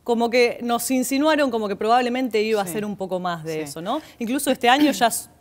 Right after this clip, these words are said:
Speaker 1: este, están, eh, esperando sobrecumplir esa
Speaker 2: Sí,
Speaker 1: meta
Speaker 2: esa
Speaker 1: fiscal.
Speaker 2: meta. Eh, la cuestión de la excepcionalidad de este crédito stand-by, que es lo que se mencionó hoy, está incluso en el comunicado oficial emitido por el Fondo Monetario Internacional.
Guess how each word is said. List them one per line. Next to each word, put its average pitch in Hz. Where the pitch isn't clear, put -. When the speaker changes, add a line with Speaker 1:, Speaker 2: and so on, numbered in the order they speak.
Speaker 1:
este, 175
están, 208
eh, 185
esperando 202
sobrecumplir 202
esa 185
Speaker 2:
Sí, 180
Speaker 1:
meta 175
Speaker 2:
esa 175
Speaker 1:
fiscal. 170
Speaker 2:
meta. 151
Eh, 233
la 269
cuestión 381
de 381
la 254
excepcionalidad 180
de 156
este 170
crédito 185
stand-by, 180
que 220
es 170
lo 185
que 160
se 165
mencionó 175
hoy, 226
está 180
incluso 175
en 170
el 160
comunicado 165
oficial 156
emitido 165
por 165
el 165
Fondo 175
Monetario 165
Internacional. 156